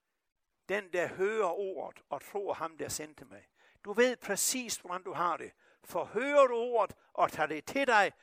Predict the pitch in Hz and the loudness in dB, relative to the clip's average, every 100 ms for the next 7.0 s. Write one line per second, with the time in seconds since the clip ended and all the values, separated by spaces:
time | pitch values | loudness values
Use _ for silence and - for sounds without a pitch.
0 | - _ 185 170 - 247 220 214 185 185 | -20 _ 0 2 0 2 4 2 -2 -4
1 | 175 175 160 - 220 - - - - 170 | -2 2 2 0 -6 -8 -18 -20 -14 -4
2 | 165 208 147 139 175 - 151 175 - - | -2 0 -2 -6 -8 -8 -12 -10 -10 -10
3 | 170 160 120 _ _ _ _ _ _ _ | -10 -10 -12 _ _ _ _ _ _ _
4 | - _ _ - - 247 262 247 208 196 | -20 _ _ -20 -6 -2 -2 -2 2 4
5 | 196 185 - 160 214 240 202 185 175 156 | 4 2 -8 -4 2 4 6 4 2 -4
6 | 151 156 180 233 180 202 170 165 170 113 | -6 -4 -4 -4 -4 -4 0 0 0 -4